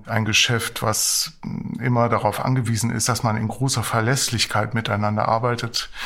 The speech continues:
Und, ähm, ja, und insofern, äh, versuchen wir, die kurzfristigen, äh, Aufgeregtheiten möglichst zu vermeiden durch eine große Planungssicherheit. Das haben wir im Moment halt nicht.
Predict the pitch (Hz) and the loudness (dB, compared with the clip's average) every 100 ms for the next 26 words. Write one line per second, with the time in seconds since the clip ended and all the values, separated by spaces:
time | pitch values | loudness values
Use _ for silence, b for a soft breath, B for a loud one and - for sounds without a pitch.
0 | B B B B 117 110 - - 143 127 | B B B B -2 0 0 -2 -2 -2
1 | - 107 107 101 113 110 - - 113 117 | 0 0 0 -2 -2 0 0 0 0 0
2 | 113 117 107 113 - - - 110 110 104 | 0 0 0 -4 -10 -12 -8 -6 -6 -6
3 | 98 - - 117 110 117 113 110 - 131 | -6 -6 -2 0 2 2 0 -2 0 2
4 | - 127 - 117 117 110 92 - 110 107 | 2 0 0 2 2 2 -2 0 0 0
5 | 101 - 101 - 120 - - 113 107 - | -2 -6 -6 0 0 0 0 0 2 2
6 | 113 110 110 120 120 107 - - - - | 0 2 2 2 0 -2 -2 -4 -4 -2
7 | - 110 101 113 120 117 113 - 113 107 | 0 2 4 4 2 0 0 2 2 0
8 | 107 113 - - 101 113 107 95 98 - | 0 -2 -2 -2 0 2 2 0 -2 -2
9 | 107 110 104 104 107 104 104 101 101 120 | -2 -2 -4 -2 0 0 0 -2 -2 -2
10 | 110 98 - | -2 -4 -6